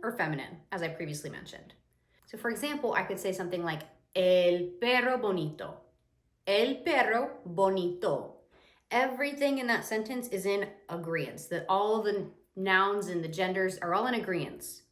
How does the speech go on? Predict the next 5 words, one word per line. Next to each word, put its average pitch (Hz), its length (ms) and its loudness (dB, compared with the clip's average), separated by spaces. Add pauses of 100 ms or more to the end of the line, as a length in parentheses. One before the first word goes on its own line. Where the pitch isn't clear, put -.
meaning 180 440 0 (400)
el 214 440 6 (280)
perro 214 880 2 (300)
es 185 260 2
bonito. 185 1080 2